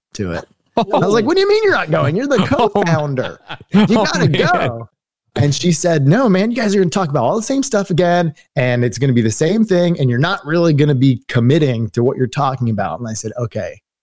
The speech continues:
Speaker 1: lady, you're right. You're right." <laughs> So, uh, yeah, twenty nineteen, I had to make that hard call to step down, and that was scary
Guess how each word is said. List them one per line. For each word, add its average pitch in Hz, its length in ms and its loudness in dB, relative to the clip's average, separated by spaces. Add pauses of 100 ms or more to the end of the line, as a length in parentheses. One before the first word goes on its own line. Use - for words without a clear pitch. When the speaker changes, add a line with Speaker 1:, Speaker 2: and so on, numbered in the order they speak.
Speaker 1:
lady, 98 420 -6 (680)
you're 117 160 2
right. 95 280 -6 (400)
You're 113 140 0
right." 95 200 -8 (200)
<laughs> - 180 -2 (140)
So, 147 300 0
uh, 139 340 -2
yeah, 147 160 0
twenty 143 260 -2
nineteen, 143 320 0
I 131 40 2
had 131 100 0
to 120 60 0
make 120 180 -2
that 117 160 -4
hard 123 260 -2
call 123 220 -2
to 123 100 -4
step - 280 -6
down, 123 420 -2 (420)
and 135 140 0
that 139 80 0
was 151 120 0
scary 147 540 0